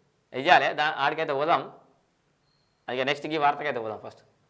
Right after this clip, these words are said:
రాజకీయ శరణార్థిగా గుర్తించండి, నాకు రక్షణ కల్పించండి. ఈయన గుర్తుండా? అమెరికా ప్రభుత్వానికి ప్రభాకర్ రావు రిక్వెస్ట్, తెలంగాణ ప్రభుత్వం వేధిస్తోందని పిటిషన్, కౌంటర్ దాఖలకు రెడీ అయిన రాష్ట్ర పోలీసులు. ఏం వేధిస్తుంది నాకు అర్థం కాదు.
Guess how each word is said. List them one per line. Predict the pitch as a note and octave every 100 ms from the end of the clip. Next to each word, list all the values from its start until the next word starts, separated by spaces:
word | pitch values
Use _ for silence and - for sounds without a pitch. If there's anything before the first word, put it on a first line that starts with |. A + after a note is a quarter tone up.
| _ _ _ _ _ _ _ _ -
రాజకీయ | C#3 G3 B3+ B3 C4 B3
శరణార్థిగా | G#3+ A#3+ B3+ B3+ A3+ B3
గుర్తించండి, | G#3+ G#3 A#3 G3+ G#3+ F#3+
నాకు | E3+ G3 G#3+
రక్షణ | F#3 F#3 B3
కల్పించండి. | A#3+ A3+ G#3 G#3+ G#3 F3+ C#3+ - - - _ C#3
ఈయన | F#3 F3
గుర్తుండా? | F3 B3+ G#3 C4 - - - _ -
అమెరికా | D3 G#3 B3+ B3+
ప్రభుత్వానికి | B3 A#3 A#3 A#3+ A#3 A#3
ప్రభాకర్ | - F#3 A3 A#3 A3
రావు | A3 G3
రిక్వెస్ట్, | G3+ B3 B3 -
తెలంగాణ | F#3+ G#3+ A#3 A#3
ప్రభుత్వం | G#3+ G#3+ A3 G3+
వేధిస్తోందని | F3+ G#3 G#3+ G#3+ G3+ F#3+
పిటిషన్, | F3+ F#3 G#3+ C4 - - - - -
కౌంటర్ | D#3+ A3 C4
దాఖలకు | A3+ A#3 A#3 A3+
రెడీ | A3 G3+ A3
అయిన | G#3+
రాష్ట్ర | A#3+ G#3+ G#3 G#3+
పోలీసులు. | F#3 F3+ D#3+
ఏం | C#3+ D#3+ C4+
వేధిస్తుంది | C#4+ C4+ B3 C#4+ A3+
నాకు | G#3+
అర్థం | F#3+ F#3 F#3
కాదు. | F3